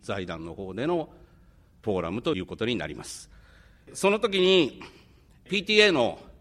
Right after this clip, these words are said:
お父様お母様から、みんなのね、お弁当、今日も持ってきてると思いますけれども、えー、お弁当の調査についての報告がありました。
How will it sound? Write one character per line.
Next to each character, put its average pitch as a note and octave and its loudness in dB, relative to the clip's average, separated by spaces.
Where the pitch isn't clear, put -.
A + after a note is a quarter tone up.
お B2 -6
父 C3 -2
様 B2+ -2
お A#2 -4
母 C3+ 4
様 A2 -4
か G#2 -4
ら、 A2+ 0
み E3 6
ん G#3 2
な G#3 4
の A#2+ 0
ね、 G2 -6
お F#2+ -4
弁 E3+ 4
当、 C#3+ -2
今 C#3+ 4
日 B2+ 4
も A2+ 2
持 G#2 -2
っ G2+ -12
て - -18
き - -16
て A#2 -2
る G2 -12
と G2+ -10
思 F#2 -8
い F2+ -8
ま F2+ -8
す - -20
け E2+ -16
れ F2 -14
ど G2 -14
も、 B2 -2
え F2+ -2
ー、 - -4
お G2 -2
弁 F3 4
当 F3 4
の E3 2
調 F3+ 0
査 - -14
に G#2 -6
つ - -6
い G#2 -4
て G#2 -6
の D3 -2
報 G#2+ 0
告 A2 -4
が A2 0
あ G2+ 2
り G2 -2
ま F2 -8
し - -12
た。 - -16